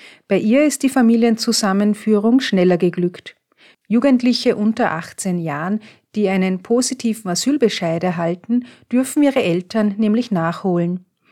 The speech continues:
So war es auch in Dianas Fall. Sie konnte ihre Eltern und ihre drei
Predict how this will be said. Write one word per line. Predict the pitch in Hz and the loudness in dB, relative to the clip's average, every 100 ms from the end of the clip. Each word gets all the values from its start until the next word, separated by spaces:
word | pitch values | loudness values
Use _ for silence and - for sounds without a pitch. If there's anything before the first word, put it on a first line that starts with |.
| - | -10
So | - 196 | -2 0
war | 190 196 | 2 0
es | 226 - | 0 0
auch | 202 208 | 0 0
in | 247 240 | 0 0
Dianas | 294 185 175 175 - | 0 0 0 -2 -4
Fall. | - 170 156 196 _ _ _ _ | -6 -4 -4 -8 _ _ _ _
Sie | - - | -8 -6
konnte | 302 240 202 196 | -2 0 0 0
ihre | 196 226 196 | 0 2 2
Eltern | 196 208 - 220 214 | 2 -2 -2 0 0
und | 202 208 196 | -2 -2 0
ihre | 196 196 | -2 -2
drei | - 180 185 190 | -4 -2 0 -2